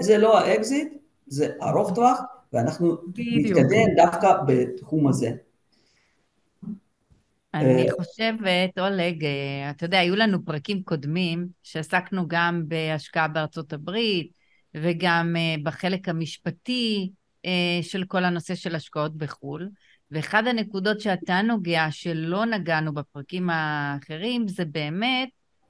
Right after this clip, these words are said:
Speaker 3: בסדר, קנינו את הדירה, עשינו את הכל, עברנו את הכל בשלום, מה קורה אז?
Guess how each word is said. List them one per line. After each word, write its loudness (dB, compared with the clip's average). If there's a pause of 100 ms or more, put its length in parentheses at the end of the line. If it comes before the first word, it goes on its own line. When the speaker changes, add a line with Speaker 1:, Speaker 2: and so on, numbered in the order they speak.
Speaker 3:
בסדר, -2
קנינו 2
את -4
הדירה, 6
עשינו 2
את -2
הכל, 4
עברנו 6
את 0
הכל 0
בשלום, 0
מה 2
קורה 0 (120)
אז? -4